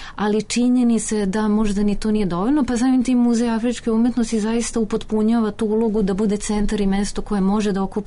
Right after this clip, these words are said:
i tu akademsku zajednicu iz regiona. I kad kažemo region, to zapravo onda premašuje i region, to se, ta saradnja se onda, da kažemo, pro-, protegne do,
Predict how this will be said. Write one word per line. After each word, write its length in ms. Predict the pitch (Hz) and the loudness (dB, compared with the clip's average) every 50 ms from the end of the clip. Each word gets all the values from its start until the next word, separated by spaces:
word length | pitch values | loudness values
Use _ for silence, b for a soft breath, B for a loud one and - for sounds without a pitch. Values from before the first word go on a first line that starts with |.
| - | -4
i 140 | 208 196 180 | -2 -2 -2
tu 260 | 175 - 202 185 175 - | -2 -2 -2 -2 -2 -2
akademsku 800 | 175 180 - 196 190 180 175 202 196 - - - - 185 175 B B B B B B | -4 -4 -4 -4 -4 -2 -2 -2 -2 -2 -2 -4 -4 -4 -4 B B B B B B
zajednicu 580 | 196 180 190 202 208 208 208 208 196 - - 202 | -4 -2 -2 0 0 0 0 0 0 -2 -2 -2
iz 140 | 196 180 190 | -2 -2 -2
regiona. 680 | 190 196 185 180 190 175 175 190 233 269 277 269 226 B B B B B B - | -2 -2 -2 -2 -2 -2 0 0 2 2 2 2 0 B B B B B B -4
I 100 | 294 254 | -4 -2
kad 160 | - 247 202 | -2 -4 -4
kažemo 400 | - 247 247 226 240 240 226 214 | -2 -2 0 2 2 2 2 2
region, 420 | 208 208 190 185 226 233 226 214 208 | 0 0 0 0 0 2 2 0 0
to 180 | - 220 220 | -2 -2 -2
zapravo 580 | 185 196 202 202 - - 214 214 190 190 202 190 | -2 -2 -2 -4 -2 -2 -2 -2 -2 -2 -2 0
onda 220 | 190 196 196 196 | 0 0 0 -2
premašuje 600 | 190 - 208 196 196 190 185 180 - - 220 208 190 | -2 -2 -2 0 0 0 0 -2 -2 -2 -2 0 0
i 60 | 180 | 0
region, 440 | 180 185 175 185 196 190 196 190 - | -2 -2 -2 -2 -2 -2 -2 -2 -2
to 100 | - 180 | -4 -4
se, 200 | - - - 196 B B B B B B B - - 185 185 185 | -6 -8 -10 -10 B B B B B B B -6 -4 -4 -4 -2
ta 120 | - 208 196 | -2 -2 -2
saradnja 400 | - 208 208 190 180 185 190 180 | -2 -2 0 0 0 0 0 -2
se 180 | - - 190 | -2 -2 -2
onda, 160 | 180 180 180 185 175 180 170 - | -2 -2 -2 -4 -4 -6 -6 -8
da 340 | - 175 180 170 165 180 185 | -6 -6 -6 -4 -4 -4 -6
kažemo, 380 | - 202 190 180 175 190 185 170 | -4 -4 -4 -2 -2 -2 -2 -4
pro-, 220 | - - 185 175 175 - - - 180 - | -4 -4 -4 -4 -6 -8 -10 -10 -8 -6
protegne 720 | - - 175 175 - - 214 208 196 175 190 190 185 180 | -4 -4 -6 -6 -6 -6 -4 -4 -2 -2 -2 -2 -2 -2
do, 360 | 165 165 165 185 185 185 180 | -2 -4 -4 -2 -2 -2 -2